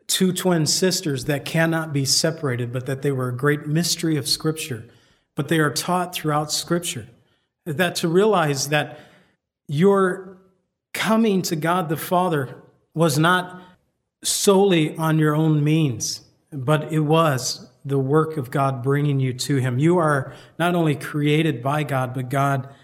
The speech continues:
has uniquely worked in you in such a way to bring you to this place of salvation. But then you could say, "Well, that's not free will, is it?"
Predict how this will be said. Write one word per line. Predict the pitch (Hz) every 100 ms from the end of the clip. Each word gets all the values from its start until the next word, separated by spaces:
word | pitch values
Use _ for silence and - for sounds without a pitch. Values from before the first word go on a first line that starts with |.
| _ _ -
has | 147 135 143
uniquely | 131 147 143 165 156 151 139
worked | 139 156 143 - -
in | 156 165
you | 160 135
in | 123
such | - 151 -
a |
way | 139 147
to | 135
bring | 123 139 147 175
you | 151
to | -
this | 139 135
place | - 139 139 135
of |
salvation. | - 135 127 131 151 - 107 - - _ _ _ _
But | - 156
then | 175
you | 170
could | 165 151
say, | 175
"Well, | 156 156
that's | 165 160 -
not | 151 -
free | - 165
will, | 156 196 190
is | 160
it?" | 135